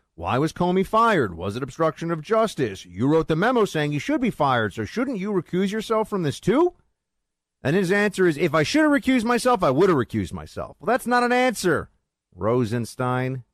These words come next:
Rosenstein, sorry. He was testy tonight. He was surly. Producer Mike saw it too, man. Right, Mike? I mean, he was definitely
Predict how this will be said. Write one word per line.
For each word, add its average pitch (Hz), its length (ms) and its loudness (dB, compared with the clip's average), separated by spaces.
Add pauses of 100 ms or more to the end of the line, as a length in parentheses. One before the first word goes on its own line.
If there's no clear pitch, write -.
(640)
Rosenstein, 87 800 -8 (260)
sorry. 78 320 -20 (2500)
He 135 240 -4
was 190 220 -2
testy 147 440 -6
tonight. 85 280 -10
He 170 180 -2
was 311 200 2
surly. 208 460 0
Producer 240 360 0
Mike 190 260 0
saw 147 260 -2
it 123 80 -6
too, 208 220 -10
man. 95 260 -10
Right, 147 200 -2
Mike? 233 260 -4
I 156 60 -10
mean, 131 160 -6
he 175 100 -6
was 220 160 -12
definitely 160 720 -6